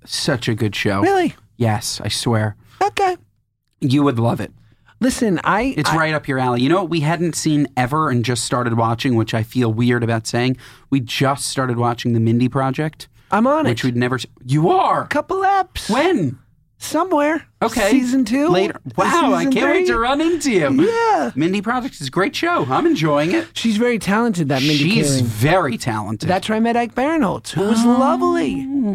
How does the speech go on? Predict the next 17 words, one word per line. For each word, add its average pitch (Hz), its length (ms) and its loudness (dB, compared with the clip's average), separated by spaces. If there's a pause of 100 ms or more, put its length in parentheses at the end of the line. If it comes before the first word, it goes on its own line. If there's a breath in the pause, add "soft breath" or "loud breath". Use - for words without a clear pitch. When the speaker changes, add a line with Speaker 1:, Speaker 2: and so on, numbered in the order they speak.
(140)
Speaker 1:
look 190 200 -2
at 226 160 -6
that. 220 640 -2
Speaker 2:
Listen, 285 400 2
Speaker 1:
Look 180 80 -2
at - 220 -4
that. 233 400 -2
Speaker 2:
I'm 294 260 4
once 277 260 0
removed 269 280 2
from 214 120 2
a 202 60 2
lot 269 220 0
of 285 80 -8
famous 277 340 -2
people. - 320 -2
Speaker 1:
Wow. - 640 -2